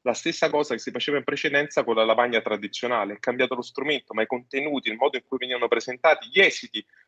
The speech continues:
eh, di questi, di questi contenuti, eh, non sono cambiati. Però, eh, cap-, capiamo bene che c'è una contraddizione in termini, perché se oggi la viva-,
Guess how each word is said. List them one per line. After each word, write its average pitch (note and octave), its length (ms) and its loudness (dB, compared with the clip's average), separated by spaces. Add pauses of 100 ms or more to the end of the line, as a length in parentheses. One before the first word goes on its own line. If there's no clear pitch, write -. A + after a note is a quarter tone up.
eh, G#2+ 300 2
di A#2 100 -12
questi, A#2 640 -4
di A#2+ 80 -16
questi C3+ 280 -6
contenuti, C#3 720 -2 (260)
eh, A#2+ 140 4
non A#2 180 0
sono A#2+ 220 -4
cambiati. G2+ 560 0 (720)
Però, A3 360 6 (240)
eh, - 180 -12
cap-, C3 380 -2
capiamo E3 340 2
bene D3 260 2
che C#3 120 -4
c'è B2 180 -2
una B2 220 -2
contraddizione A#2 640 -10
in G2+ 100 -10
termini, G2 480 -4
perché - 580 0
se - 520 4
oggi B2+ 320 2
la B2 100 -4
viva-, C#3 260 -8